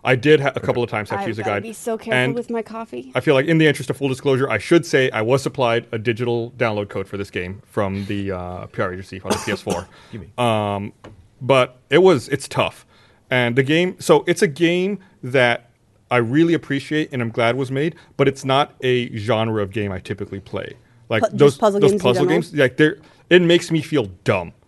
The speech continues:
Speaker 1: Like, the game is so
Speaker 2: <laughs>
Speaker 1: well thought out. Like, I'm, I'm blown away by the amount of work that must have gone into developing these different puzzles and, like, the different mechanics and the way it all works. Because, and, and the, the, it's, it's kind of a dual-edged sword.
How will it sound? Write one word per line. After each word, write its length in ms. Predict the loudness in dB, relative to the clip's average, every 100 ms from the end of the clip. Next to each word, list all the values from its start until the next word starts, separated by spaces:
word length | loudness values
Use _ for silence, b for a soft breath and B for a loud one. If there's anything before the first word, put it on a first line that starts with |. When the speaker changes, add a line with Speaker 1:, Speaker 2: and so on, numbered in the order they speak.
| _ _ _
Speaker 1:
Like, 160 | 0 4
the 100 | 4
game 300 | 8 6 6
is 120 | 0 2
so 200 | 6 8
Speaker 2:
<laughs> 60 | 6
Speaker 1:
well 100 | 4
thought 240 | 4 2
out. 100 | 4
Like, 140 | 2 4
I'm, 220 | 2 0 B 0
I'm 160 | 2 2
blown 460 | -2 2 4 6
away 440 | 4 4 4 4 0
by 460 | -4 -2 0 -2 -6 b b _ _ -2
the 60 | 2
amount 180 | 4 4
of 40 |
work 220 | 4 2 0
that 80 |
must 140 | -8 -6
have 80 | -2
gone 180 | -2
into 240 | -4 -6 -8
developing 460 | -4 -2 -4 -6
these 100 | -8
different 260 | -8 -10 -8
puzzles 360 | -8 -6 -6 -4
and, 120 | -4
like, 120 | -2
the 100 | -4
different 260 | -6 -6 -10
mechanics 480 | -8 -6 -4 -6
and 80 | -6
the 60 | -4
way 80 | -2
it 80 |
all 140 | -2 -2
works. 400 | -4 -4 -10 -20 b b b _
Because, 300 | 0 2 4
and, 260 | 2 0 -6 _ _ _
and 320 | 2 2 0 -6
the, 440 | -2 2 4 2 -2 -12 _ _ _ _ _ -20 _
the, 380 | -2 2 2 0 -8 -10
it's, 140 | -2
it's 140 | -2 0
kind 140 | -2
of 60 | 0
a 40 |
dual-edged 440 | 0 2 2 0
sword. 260 | -2 -2